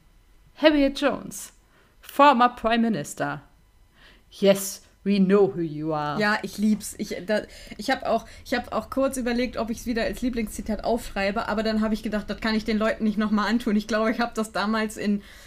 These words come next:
Speaker 2: ähm, hier Aliens of London und der zweiten, ich glaube, ich hab das durchgezogen. <laughs> Ich glaube, das, die Leute denken sich auch schon so, „Oh Mann, ja, es wird aber auch noch andere Sachen gesagt in der Folge.“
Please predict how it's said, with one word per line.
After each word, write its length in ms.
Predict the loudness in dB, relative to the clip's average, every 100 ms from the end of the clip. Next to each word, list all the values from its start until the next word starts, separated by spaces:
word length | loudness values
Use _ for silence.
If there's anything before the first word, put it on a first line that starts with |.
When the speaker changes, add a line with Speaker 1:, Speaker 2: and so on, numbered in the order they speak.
| -18 -4
Speaker 2:
ähm, 480 | 0 2 0 -2 -8 -18 -20 -20 -20 -20 _ -10
hier 340 | -4 0 2 2
Aliens 380 | 2 2 2 0
of 140 | 0
London 440 | 2 2 2 2
und 220 | 2 0 0
der 160 | -2
zweiten, 280 | 0 -2 0
ich 120 | -2
glaube, 160 | 0 0
ich 80 | 0
hab 80 | 0
das 140 | 0
durchgezogen. 520 | 0 0 -2 -2 2
<laughs> 240 | 2 2 0 -4 -2 -2 -2
Ich 100 | 0
glaube, 300 | 0 2 4
das, 260 | 4 0 -10 -8 -6 0
die 80 | 2
Leute 260 | 2 2
denken 240 | 2 2 0
sich 160 | 0
auch 80 | 0
schon 160 | -2 -2
so, 100 | -2
„Oh 260 | 0 0
Mann, 360 | 2 2 2 2
ja, 640 | 0 2 2 2 0 0
es 160 | -4 -2
wird 140 | 0
aber 200 | 2 2
auch 40 | 0
noch 80 |
andere 260 | 0 0 0
Sachen 240 | 0 0
gesagt 320 | -2 -4 -6 -6
in 60 |
der 120 | -6
Folge.“ 340 | -4 -4 -6